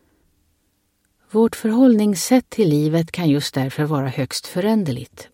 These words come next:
och vår förmåga att skifta perspektiv tenderar vi lära oss utveckla allt mer konstruktivt med tiden.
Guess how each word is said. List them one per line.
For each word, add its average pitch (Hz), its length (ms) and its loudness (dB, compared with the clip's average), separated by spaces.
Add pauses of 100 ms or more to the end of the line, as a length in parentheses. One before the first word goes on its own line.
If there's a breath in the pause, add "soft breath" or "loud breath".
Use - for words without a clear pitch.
och 175 120 -6
vår 175 140 -2
förmåga 196 580 0
att 147 100 -4
skifta - 420 -8
perspektiv 180 800 -6
tenderar 147 500 -2
vi 147 100 0
lära 143 340 0
oss 139 160 -4
utveckla 143 580 -4
allt 143 300 -4
mer 143 200 0
konstruktivt 165 880 -8
med 147 140 -4
tiden. 165 380 -4